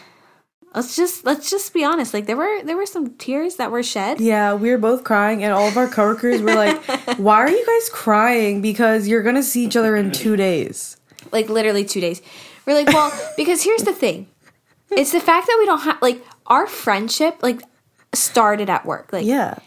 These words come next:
Speaker 2: Well,
Speaker 1: we knew
Speaker 2: well,
Speaker 1: each
Speaker 2: yeah.
Speaker 1: other, but,
Speaker 2: But
Speaker 1: like,
Speaker 2: yeah,
Speaker 1: what I
Speaker 2: that's
Speaker 1: mean
Speaker 2: true,
Speaker 1: is,
Speaker 2: that's
Speaker 1: like,
Speaker 2: true.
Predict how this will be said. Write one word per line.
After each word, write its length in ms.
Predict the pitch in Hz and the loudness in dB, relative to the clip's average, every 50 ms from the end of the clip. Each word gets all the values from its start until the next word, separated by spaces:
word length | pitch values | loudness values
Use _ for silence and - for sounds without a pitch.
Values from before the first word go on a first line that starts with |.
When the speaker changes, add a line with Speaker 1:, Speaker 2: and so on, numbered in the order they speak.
| - _ | -16 _
Speaker 2:
Well, 280 | - 233 269 285 285 277 285 | -2 0 2 4 4 6 6
Speaker 1:
we 100 | 349 403 | 6 6
knew 280 | 370 285 269 269 277 | 6 4 6 6 6
Speaker 2:
well, 60 | 311 | 6
Speaker 1:
each 120 | 339 233 214 | 6 4 4
Speaker 2:
yeah. 160 | 185 - 311 | 4 4 4
Speaker 1:
other, 220 | 302 311 359 381 370 | 4 4 2 0 0
but, 60 | 294 | 4
Speaker 2:
But 120 | 208 247 240 | 4 4 6
Speaker 1:
like, 80 | 262 247 | 6 6
Speaker 2:
yeah, 60 | 240 233 | 4 4
Speaker 1:
what 80 | - | 4
I 20 | 269 285 | 4 2
Speaker 2:
that's 80 | 254 240 | 2 2
Speaker 1:
mean 160 | 220 220 226 | 0 2 2
Speaker 2:
true, 80 | - 269 | 2 4
Speaker 1:
is, 60 | 302 | 4
Speaker 2:
that's 160 | 330 349 - | 2 2 2
Speaker 1:
like, 160 | 294 254 240 | 0 0 0
Speaker 2:
true. 160 | 180 - - | 0 -4 -6